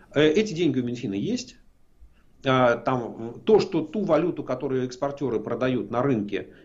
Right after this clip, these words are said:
Минфин может совершенно спокойно за рубли покупать, пользуясь своими счетами в России, которые под санкции не попадают. Э, платежи в обслуживании долга могут проходить,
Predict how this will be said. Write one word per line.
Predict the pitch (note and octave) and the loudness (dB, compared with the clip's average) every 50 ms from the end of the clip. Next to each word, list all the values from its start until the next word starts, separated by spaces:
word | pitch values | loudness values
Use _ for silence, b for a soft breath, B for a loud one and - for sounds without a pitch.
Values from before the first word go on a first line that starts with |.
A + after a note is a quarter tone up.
| B | B
Минфин | - C#3 E3 E3+ - F3+ C3+ | 2 2 2 2 2 2 2
может | B2 A#2 A#2+ - | 2 0 -2 -4
совершенно | - C3 C3 B2+ - C3 G2+ | -2 -2 -2 0 0 -2 -4
спокойно | G#2 - - B2 - - A#2+ G2+ G2 F#2+ | -2 0 0 0 2 2 2 2 2 0
за | F2+ G2+ | 0 0
рубли | G#2+ A#2 G#2+ A2 G2+ | 0 0 2 0 -2
покупать, | - - - - G#2+ G#2 G#2 A3 B3 A#3+ A#3+ - B B B B B B - | -2 -4 -4 -4 -2 0 4 4 4 4 4 0 B B B B B B 4
пользуясь | - G3 F#3 F3+ F3 E3 D#3+ | 6 6 6 6 4 2 2
своими | - F3 E3+ D#3+ D#3 D3+ | 2 -2 -2 0 0 0
счетами | D#3 - - - - D3 C#3+ C#3 | -2 -2 -4 -2 0 0 0 2
в | C3+ | 2
России, | C#3 C#3 C3+ - - C#3 C3 | 2 0 0 0 -4 -4 -4
которые | B2+ C3 B2 - B2 B2 A#2+ | -4 -4 -4 -2 -2 -2 0
под | - A#2+ A#2+ - | 0 -2 -2 0
санкции | C3+ A#2+ A2+ G2+ - A2 | -2 -2 -2 -2 -4 -4
не | G#2+ G#2+ | -4 -4
попадают. | G#2 - - G#2+ G#2 G#2 G2 F#2+ F#2+ - B B B B B B _ - - | -4 0 0 0 2 2 0 0 0 -4 B B B B B B _ -6 0
Э, | C#3+ C#3+ C#3 C#3 C3+ C3+ C3+ - C#3 B2+ | 4 6 6 8 6 4 2 0 -6 -6
платежи | - F3 E3 - G3 F#3+ - G3 F#3+ D#3 A#2+ | -4 -4 -2 0 2 2 4 4 4 4 4
в | G2 G#2 | 2 0
обслуживании | B2+ - C3+ - - - F3+ E3 B2 A2 A#2 A2+ A#2+ B2+ | -2 -2 -2 -4 -4 -6 -4 -4 -4 -4 -4 -2 -2 -2
долга | B2+ B2+ C#3+ A#2+ - G3+ G2+ | 0 2 2 2 2 2 0
могут | B2+ D3+ C3+ A#2+ A#2 - | 2 2 2 0 0 0
проходить, | A2 G#2+ - - C3 D3 F#3+ C4 C4 - - | 0 0 0 0 0 2 4 4 4 2 0